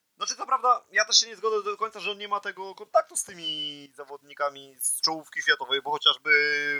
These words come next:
w tej chwili odbywają się mecze szwedzkiej Elitserien, gdzie Max Frick startuje i ja powiem więcej, Max Frick startuje, y, no, z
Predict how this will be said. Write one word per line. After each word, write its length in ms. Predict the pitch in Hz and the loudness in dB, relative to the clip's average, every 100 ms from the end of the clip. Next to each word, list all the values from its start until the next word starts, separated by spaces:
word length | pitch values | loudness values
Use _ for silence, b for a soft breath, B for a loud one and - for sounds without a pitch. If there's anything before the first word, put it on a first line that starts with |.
| 135 | -2
w 60 | - | 2
tej 140 | 160 | 2
chwili 420 | - 156 143 143 b b b | 4 2 2 -6 b b b
odbywają 480 | 135 135 143 151 151 | -16 -12 0 4 4
się 120 | 147 | 2
mecze 240 | 151 147 151 147 143 139 139 | 0 4 6 6 4 0 -2
szwedzkiej 360 | - 160 - 151 | -2 -6 4 4
Elitserien, 560 | 143 147 - 135 135 131 | 4 2 4 6 4 0
gdzie 160 | 147 | 0
Max 260 | 147 147 - | 0 -2 -4
Frick 240 | 151 147 143 139 | -12 -10 -6 -2
startuje 560 | - 147 - 135 131 | 0 0 -2 4 6
i 20 | 139 | 6
ja 120 | 139 | 2
powiem 220 | 151 151 | -2 6
więcej, 300 | 185 - 135 | 6 6 -2
Max 200 | 131 139 | -2 -2
Frick 180 | 151 147 | 0 0
startuje, 500 | - 139 147 143 151 b b b - | 0 -4 -2 4 4 b b b -2
y, 200 | 143 147 | -2 0
no, 160 | 156 | -2
z 140 | 151 | -2